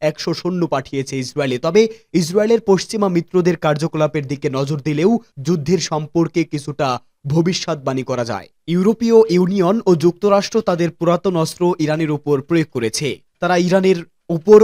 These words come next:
অর্থনৈতিক নিষেধাজ্ঞা আরোপ করেছে। ইসরায়েলের মিত্র রাষ্ট্রগুলো এই মুহূর্তে বড়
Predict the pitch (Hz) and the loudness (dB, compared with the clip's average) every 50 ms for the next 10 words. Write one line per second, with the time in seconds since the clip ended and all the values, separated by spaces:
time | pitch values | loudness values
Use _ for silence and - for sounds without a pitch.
0 | 220 - 165 170 165 - 185 202 196 185 - 190 180 143 156 160 - - 170 147 | 8 6 4 4 2 0 -2 0 0 0 0 -2 -4 -2 -2 -2 -2 -2 -2 -2
1 | 151 143 135 135 127 147 139 131 131 147 - _ - 170 175 175 - 202 185 165 | -4 -4 -4 -4 -4 -2 -2 -2 -2 -4 -4 _ -2 0 0 0 0 0 0 0
2 | 147 131 135 160 151 151 156 135 135 151 151 - - 175 151 143 147 131 - - | 0 0 -2 0 0 0 0 0 0 -2 -2 -2 -2 -2 0 -2 -2 -4 -4 -2
3 | 185 165 170 165 143 110 90 - _ - 156 185 180 185 170 180 175 - 185 165 | -2 0 2 2 2 2 0 -2 _ 0 0 2 4 4 2 2 2 2 0 0
4 | 131 117 151 147 160 190 | 0 0 2 2 2 2